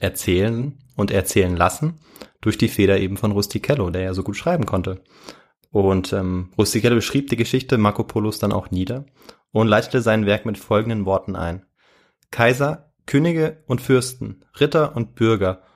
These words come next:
und ihr alle, ihr Wissbegierigen, die ihr die verschiedenen Rassen und die Mannigfaltigkeit der Länder dieser Welt kennenlernen wollt,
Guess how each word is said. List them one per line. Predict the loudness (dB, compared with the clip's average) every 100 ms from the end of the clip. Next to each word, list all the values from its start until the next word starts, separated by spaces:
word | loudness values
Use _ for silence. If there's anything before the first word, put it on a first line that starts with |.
| _
und | -2 2
ihr | 2
alle, | 2 2 0 -4
ihr | -2 0
Wissbegierigen, | 0 -2 -6 -4 -4 -4 -6 -10 -6
die | 0
ihr | 0
die | 0
verschiedenen | -2 -2 0 2 2
Rassen | 2 0 0 -4
und | -2
die | 2
Mannigfaltigkeit | 2 2 2 0 0 -2 -4 -2
der | 0
Länder | 0 0 0
dieser | 0 2 2
Welt | 2 2 -4
kennenlernen | 0 2 2 0 -2
wollt, | -2 -4 -6